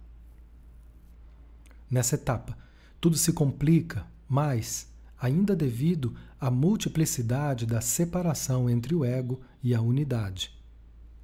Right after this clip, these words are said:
Quando a palavra amor é usada nesse estágio, ela está vazia de sentimento e de vivência. É apenas uma palavra, bastante desgastada,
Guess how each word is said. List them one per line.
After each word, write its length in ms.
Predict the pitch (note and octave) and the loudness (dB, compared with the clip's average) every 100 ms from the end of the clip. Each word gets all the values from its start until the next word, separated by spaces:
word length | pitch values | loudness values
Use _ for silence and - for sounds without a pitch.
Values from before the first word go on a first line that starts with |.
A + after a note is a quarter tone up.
| - - - - - - | -20 -20 -20 -20 -20 -2
Quando 260 | C3+ F#3 | 2 4
a 60 | F3 | 2
palavra 600 | F3 D#3+ B2+ B2+ A#2 A2+ - | 0 -2 0 0 -2 -6 -6
amor 520 | B2+ B2+ C3+ C#3 - - - - | -2 0 2 0 -6 -16 -10 -2
é 80 | |
usada 380 | A#2+ A2 C3+ B2+ | 0 0 0 2
nesse 300 | A#2+ B2 - | 2 2 -2
estágio, 520 | G#2+ - A2 B2+ A2+ G2 - - - - | -4 -4 -4 -2 -4 -6 -14 -20 -20 -14
ela 160 | - D3 | -2 0
está 220 | E3+ F3 | 2 0
vazia 640 | D#3+ A#2 G#2+ A2+ D3+ C3 G#2+ | 0 0 -2 -2 0 0 0
de 100 | G#2+ | -4
sentimento 920 | - C#3+ B2+ A2 G#2 B2+ D3 - D3+ - - - | -2 -2 -2 -2 0 0 -2 -4 -10 -10 -20 -8
e 60 | D3 | -4
de 140 | C3 | -2
vivência. 600 | C#3 D3 C#3+ B2+ A#2 - - - - - - - - - - - - - | -2 -2 0 -2 -4 -8 -14 -20 -20 -20 -20 -20 -20 -20 -20 -20 -18 -4
É 80 | |
apenas 380 | E3+ E3+ A3 C#3+ | -2 2 4 4
uma 160 | E3+ C#3+ | 4 2
palavra, 640 | C3 G#2+ A2+ A#2 A2 G#2+ - - - - - - - | 0 -2 0 0 -2 -6 -8 -20 -20 -20 -20 -18 -6
bastante 480 | A2+ - C#3 C3 A2+ | -4 -2 -2 -2 -2
desgastada, 840 | G#2+ A2 A#2+ A2+ - C#3 G#2+ G2 | -6 -4 -4 -4 -6 -6 -8 -10